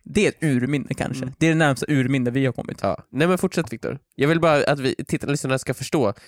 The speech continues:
Speaker 2: vilken typ av urminne vi
Speaker 1: Grott-,
Speaker 2: pratar om.
Speaker 1: grottmänniskorna snackar vi om nu.
Speaker 2: Grottmänniskornas
Speaker 1: Så, urminnes tider.
Speaker 2: Mm. Och
Speaker 1: Så
Speaker 2: inte den typen av grottmänniskor vi var när vi var i grottan.
Speaker 1: Nej.
Speaker 2: Nej.
Speaker 1: Inte, man måste också ha ett vokabulär som inne-, innehar ugga och bugga.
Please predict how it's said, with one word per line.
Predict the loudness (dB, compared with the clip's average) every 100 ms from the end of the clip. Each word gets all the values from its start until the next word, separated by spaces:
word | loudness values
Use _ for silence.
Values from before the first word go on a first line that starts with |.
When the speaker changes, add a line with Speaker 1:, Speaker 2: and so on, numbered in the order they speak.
| _
Speaker 2:
vilken | -4 -2 -2
typ | -4 -2
av | -2
urminne | -2 -2 -4 -4 -4 -6 -10 _ _ _
vi | 0
Speaker 1:
Grott-, | 2
Speaker 2:
pratar | 2 0
om. | 2
Speaker 1:
grottmänniskorna | 0 0 -2 -2 -4 -8 -8
snackar | -10 -12
vi |
om | -12
nu. | -12 -16 _ -2
Speaker 2:
Grottmänniskornas | 0 2 2 2 2 2 0
Speaker 1:
Så, | -4 2
urminnes | 4 4 4 2 0 -2
tider. | -6 -2 -2 -4
Speaker 2:
Mm. | -8 -10 -12 _ -12 0
Och |
Speaker 1:
Så | 2
Speaker 2:
inte | 2 2
den | 2
typen | 2 2
av |
grottmänniskor | 0 0 -2 -2
vi | 0 0
var | 2 0
när | 0
vi | -2 0
var | 0 0
i | 0
grottan. | -4 -6 -10 -16 _ -20 -10
Speaker 1:
Nej. | -2 0 0 -4 _ -4
Speaker 2:
Nej. | -4 -4 -8
Speaker 1:
Inte, | -8 -8 -20 -20 -6
man | 0 2
måste | 2 0 -2
också | -2 -2
ha | 0 0
ett | 0
vokabulär | -2 -2 -2 0 2 2
som | 0 -2
inne-, | -2 -4 -4
innehar | -2 2 2 0
ugga | -2 -2 2
och | 0 2
bugga. | -2 -2